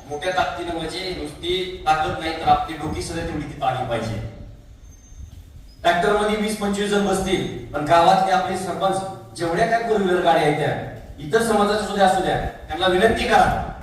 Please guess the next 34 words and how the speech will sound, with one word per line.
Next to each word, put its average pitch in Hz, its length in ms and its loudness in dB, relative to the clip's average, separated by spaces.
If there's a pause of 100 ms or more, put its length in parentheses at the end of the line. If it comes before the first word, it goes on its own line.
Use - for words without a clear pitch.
की 220 60 -14
बाबा 190 300 -2
आम्हाला 185 240 2
जाऊन 190 280 2
यायचंय, - 680 -2 (100)
आम्हाला 175 260 -6
गाडी 185 180 2
द्या, 190 140 2
आम्ही 190 240 0
फक्त - 180 -4
डिझेल 180 300 0
टाकणार 185 260 4
आहोत, - 400 0
आम्ही 180 220 -2
कुठला 170 200 -2
रुपया 170 300 4
दुसरा 165 300 -2
खर्च 156 260 -4
करणार 131 400 0
नाही. - 120 -4 (520)
त्यांना 185 200 0
विनंती 247 360 2
करा. - 420 2 (100)
असं - 220 -4
मला 240 140 2
वाटत 240 240 4
नाही 233 140 0
कुठला 226 200 -2
समाज 214 320 -4
असं 202 100 -4
तुम्हाला 208 320 -4
विरोध 196 220 -2
करेल 180 280 -4
म्हणून. - 400 -8